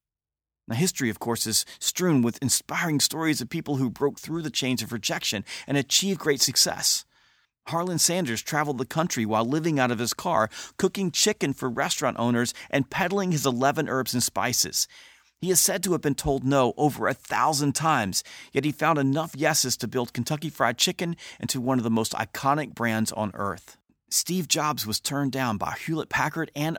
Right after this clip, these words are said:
Atari before starting Apple with Steve Wozniak. And then following his initial success with Apple,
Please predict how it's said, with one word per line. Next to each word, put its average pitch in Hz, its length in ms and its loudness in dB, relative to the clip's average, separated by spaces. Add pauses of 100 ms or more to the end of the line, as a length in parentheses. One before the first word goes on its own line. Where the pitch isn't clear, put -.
Atari 123 400 -2
before 101 280 -6
starting 117 380 -2
Apple 104 360 0
with 101 100 0
Steve 117 240 -2
Wozniak. 104 760 -4 (480)
And 240 80 0
then 170 140 0
following 156 600 -2
his 131 180 0
initial 127 320 0
success - 420 -2
with 117 140 -6
Apple, 120 440 -4